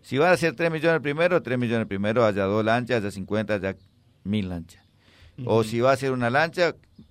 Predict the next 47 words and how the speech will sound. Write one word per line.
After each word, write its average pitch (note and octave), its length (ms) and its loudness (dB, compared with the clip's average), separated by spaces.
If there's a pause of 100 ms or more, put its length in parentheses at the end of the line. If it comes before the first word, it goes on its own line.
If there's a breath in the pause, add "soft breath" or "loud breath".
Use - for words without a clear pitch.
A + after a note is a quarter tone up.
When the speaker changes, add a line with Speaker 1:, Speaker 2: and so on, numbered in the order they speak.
Speaker 1:
una G2 220 -4
lancha. F2+ 300 -10
O - 40 -20
sea, F2+ 200 -6 (260)
que A2 160 -4
vaya, D3+ 400 2 (160)
eh, G2+ 640 -2
independientemente C#3+ 920 0
de D3 60 2
la B2+ 100 2
cantidad A#2+ 440 0
de, G#2 400 0 (400 soft breath)
de A2+ 60 -2
embarcaciones B2 640 2
que A#2+ 120 -4
se A2+ 120 -4
inscriba. G2 440 -4 (840 soft breath)
Eh, A#2 500 2
y D#3+ 60 -2
después F3+ 320 4
sí, G3 160 0
después, B2+ 300 2
o - 60 -2
sea, B2+ 120 2
lo A#2 160 0
que A#2 100 -4
dicen, B2+ 200 -4
bueno, A2+ 180 0
el G#2+ 60 -4
re-, C3 240 -2
los, A#2 180 0 (160)
el F#2+ 120 -14
resto D3 280 -2
de D3 60 4
los B2+ 60 -4
premios D#3 340 0
por B2 80 0
ahí B2 80 0
se A#2+ 80 -6
los A2+ 100 0
maneja G#2 360 -2
más G#2 120 -4
tranquilo, - 440 -6
pero A2 300 0 (200)
salir, D3+ 480 0
digamos, C3 400 0
a, G#2+ 160 2